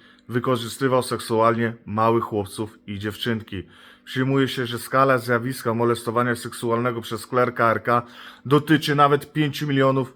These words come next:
dzieci. Jest to tylko w samym U S A. Rozumiecie? Ja sam byłem ofiarą tego, tych ich zbrodni,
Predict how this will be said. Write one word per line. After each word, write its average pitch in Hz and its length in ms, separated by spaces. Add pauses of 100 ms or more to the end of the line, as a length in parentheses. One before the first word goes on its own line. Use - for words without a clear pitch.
dzieci. 113 440
Jest 101 160
to 120 60
tylko 131 240
w - 60
samym 143 400 (500)
U 127 140
S 123 180
A. 104 240 (180)
Rozumiecie? 127 580 (320)
Ja 120 80
sam 135 240
byłem 107 220
ofiarą 92 400
tego, 85 340 (960)
tych 101 220
ich 98 320
zbrodni, 101 680